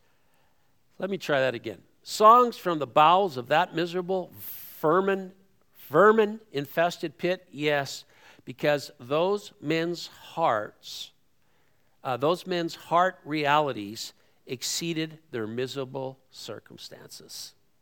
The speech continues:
One commentator put it this way, "How could the two missionaries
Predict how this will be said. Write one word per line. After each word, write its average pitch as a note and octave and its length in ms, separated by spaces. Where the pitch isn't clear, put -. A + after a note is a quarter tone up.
One F#3+ 240
commentator F3 720
put E3 200
it C#3+ 120
this D#3 260
way, A#2+ 240
"How D#3 300
could F#3 420
the C3 80
two F3+ 320
missionaries C3+ 800